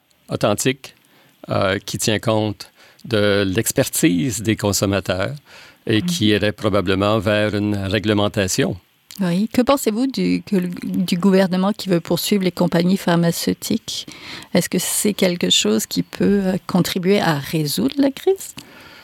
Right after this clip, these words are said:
Speaker 1: Résoudre la crise, je ne sais pas. Bon, pro-, probablement injecter de l'argent, euh, pour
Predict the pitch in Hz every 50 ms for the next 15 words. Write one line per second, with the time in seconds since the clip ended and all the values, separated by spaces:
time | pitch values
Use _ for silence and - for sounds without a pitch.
0 | - - _ - - 131 113 139 170 156 131 117 107 - - 147 170 175 165 123
1 | 98 107 107 107 95 - 113 92 - - 135 117 92 85 - 101 90 87 - 107
2 | 104 101 - - 120 107 101 107 101 104 110 123 117 107 90 95 98 - - 113
3 | 98 95 95 87 87 78 85 101 104 101 - - - - - - - - - 98
4 | 95 90 90 90 90 87 - - 107 98 95